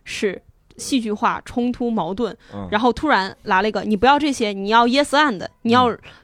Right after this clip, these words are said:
Speaker 1: 完全的认可它，
Speaker 2: 嗯。
Speaker 1: 然后你还要给它叠加信息。
Speaker 2: 嗯。
Speaker 1: 这个我克服了大概有十来天吧，
Speaker 2: 两位简单给大家示范一个，
Speaker 1: 哭了。
Speaker 2: 一句话说明一下即兴吧，比如说关键词就是可口可乐。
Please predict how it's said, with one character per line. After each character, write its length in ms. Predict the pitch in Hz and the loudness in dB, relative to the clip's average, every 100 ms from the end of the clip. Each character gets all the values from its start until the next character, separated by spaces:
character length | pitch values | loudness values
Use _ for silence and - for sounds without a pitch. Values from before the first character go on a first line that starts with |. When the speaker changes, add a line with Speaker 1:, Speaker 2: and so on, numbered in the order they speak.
| _ | _
Speaker 1:
完 260 | - 233 277 | 2 4 4
全 260 | - 208 | 0 -2
的 120 | 220 254 | 0 2
认 160 | 330 | 2
可 120 | 247 | 0
它， 200 | - 196 | -2 -2
Speaker 2:
嗯。 20 | 185 | 0
Speaker 1:
然 100 | 220 | 2
后 80 | |
你 120 | 220 226 | 2 2
还 60 | |
要 40 | 208 | 2
给 80 | 202 | 2
它 80 | |
叠 200 | 196 190 | 0 0
加 160 | 202 214 | 0 -2
信 200 | - 226 | -2 -4
息。 280 | 214 202 196 - - | -4 -6 -8 -10 -12
Speaker 2:
嗯。 160 | 98 - | -12 -6
Speaker 1:
这 160 | 302 | -4
个 260 | 226 185 175 | -2 -2 -4
我 240 | - - | -8 -10
克 220 | 185 - 214 | -8 -6 -6
服 200 | - 180 | -6 -6
了 120 | 185 | -2
大 120 | 190 | -2
概 120 | 180 | -2
有 360 | 170 - - 220 - _ _ | -4 -6 -10 -14 -16 _ _
十 240 | - - 208 | -14 -4 -2
来 120 | 185 | 0
天 240 | - 185 | -2 -6
吧， 200 | 185 160 - | -8 -10 -8
Speaker 2:
两 200 | 110 110 | -4 0
位 400 | 185 143 113 107 | 2 0 -2 -6
简 240 | - 98 | -8 -6
单 140 | 104 147 | -4 -4
给 120 | 120 | -4
大 120 | 98 | -4
家 160 | 101 101 | -4 -4
示 200 | - 110 | -4 -4
范 200 | 110 101 | -2 -2
一 60 | 95 | -4
个， 60 | |
Speaker 1:
哭 0 | |
了。 40 | 98 | -4
Speaker 2:
一 140 | 98 | -6
句 100 | 104 110 | -4 -4
话 360 | 113 95 87 | -4 -6 -10
说 160 | 95 104 | -14 -12
明 120 | 101 | -10
一 20 | |
下 60 | 98 | -12
即 160 | - | -12
兴 200 | 98 113 | -14 -14
吧， 80 | 95 | -14
比 80 | 87 | -18
如 80 | 95 | -16
说 60 | 95 | -10
关 140 | 113 | -8
键 80 | 117 | -8
词 160 | 110 101 | -8 -8
就 80 | |
是 60 | 107 | -8
可 120 | - | -6
口 140 | 110 117 | -8 -6
可 140 | 98 | -8
乐。 240 | 113 98 | -8 -10